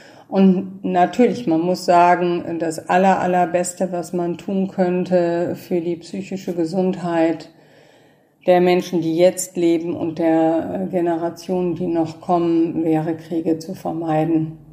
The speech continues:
Das ist, das ist wirklich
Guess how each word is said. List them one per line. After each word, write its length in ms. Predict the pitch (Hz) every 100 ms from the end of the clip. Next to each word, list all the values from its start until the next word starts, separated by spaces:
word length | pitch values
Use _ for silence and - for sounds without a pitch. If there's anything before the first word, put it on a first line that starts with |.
| -
Das 320 | - - -
ist, 680 | - 165 160 - - - - - _ _ _ _ -
das 440 | 190 175 175 180
ist 360 | - - 180 165
wirklich 720 | 175 170 165 165 160 -